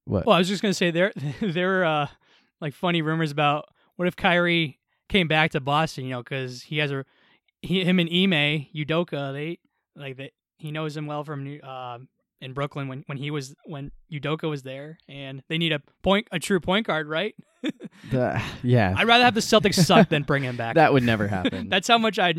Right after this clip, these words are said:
Speaker 2: would, that's how much I can't
Speaker 1: I,
Speaker 2: stand
Speaker 1: I, yeah, I, I
Speaker 2: Kyrie.
Speaker 1: couldn't even
Speaker 2: I would, <laughs> I would
Speaker 1: imagine
Speaker 2: rather have
Speaker 1: that.
Speaker 2: the Celtics suck.
Speaker 1: Th-, there's no way.
Speaker 2: But what were you saying about
Speaker 1: So
Speaker 2: Gobert?
Speaker 1: Rudy Gobert is, like, the, he, he seems like the biggest name that is expected to be moved at this point. I,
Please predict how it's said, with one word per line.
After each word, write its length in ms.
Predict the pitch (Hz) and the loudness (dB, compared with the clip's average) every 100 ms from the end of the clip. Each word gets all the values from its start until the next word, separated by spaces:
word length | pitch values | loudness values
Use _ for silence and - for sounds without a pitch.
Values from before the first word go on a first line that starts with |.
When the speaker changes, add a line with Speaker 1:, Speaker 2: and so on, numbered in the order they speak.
| 170 | -4
Speaker 2:
would, 220 | 170 156 _ - | -8 -10 _ -10
that's 160 | 165 | -8
how 120 | 190 190 | -4 -2
much 180 | 175 | -2
I 320 | 165 151 143 135 - | -2 0 0 -4 -6
can't 240 | 156 135 | -6 0
Speaker 1:
I, 60 | 135 | 2
Speaker 2:
stand 240 | 135 104 | 2 2
Speaker 1:
I, 60 | 120 | 0
yeah, 320 | 107 113 101 | 0 2 2
I, 100 | 98 | 0
I 40 | 107 | 0
Speaker 2:
Kyrie. 320 | 117 127 127 | 2 2 0
Speaker 1:
couldn't 260 | 127 110 104 | -2 -2 -4
even 200 | 95 151 | -4 -2
Speaker 2:
I 20 | |
would, 280 | 165 92 95 - _ | -2 -4 -12 -16 _
<laughs> 200 | - - | -18 -2
I 40 | |
would 80 | 131 | 0
Speaker 1:
imagine 240 | 117 101 170 | 4 4 4
Speaker 2:
rather 240 | 165 165 | 2 2
have 140 | 151 156 | 2 0
Speaker 1:
that. 60 | 147 | -2
Speaker 2:
the 80 | 147 | -4
Celtics 160 | 139 | -6
suck. 340 | - 143 127 - | -8 -6 -8 0
Speaker 1:
Th-, 240 | 135 127 | 2 4
there's 240 | 120 117 104 | 6 4 2
no 200 | 92 87 | -4 -4
way. 300 | 82 80 95 _ _ _ _ - - | -6 -6 -10 _ _ _ _ -20 -4
Speaker 2:
But 160 | 185 175 | -2 0
what 140 | 185 180 | 0 0
were 60 | |
you 40 | 180 | 0
saying 180 | 196 180 | -2 -4
about 280 | 180 165 | -4 0
Speaker 1:
So 160 | 165 165 | 6 8
Speaker 2:
Gobert? 160 | 131 123 | 6 8
Speaker 1:
Rudy 200 | 175 180 | 8 10
Gobert 400 | 147 131 131 120 | 8 8 6 6
is, 120 | 104 | 2
like, 160 | 104 101 | -4 -2
the, 320 | 104 101 87 | -2 -2 -4
he, 240 | 120 156 143 | 0 0 2
he 200 | 165 165 | 0 0
seems 340 | - 147 120 | 0 -2 0
like 180 | 120 110 | -2 -2
the 180 | 113 104 | -4 -2
biggest 440 | 123 117 113 - | 0 0 -2 -4
name 340 | 107 104 104 | -6 -4 -4
that 300 | 104 95 95 | -4 -4 -6
is 400 | 101 98 92 101 - | -8 -8 -8 -10 -8
expected 580 | 107 - 101 95 110 98 | -8 -4 -2 -2 -2 -4
to 80 | 101 | -6
be 120 | 92 | -6
moved 400 | 95 92 95 101 | -6 -4 -2 -2
at 80 | 92 | -2
this 180 | 101 | -4
point. 460 | - 104 104 101 - | -4 -4 -2 -2 -2
I, 340 | 95 95 90 | 0 0 0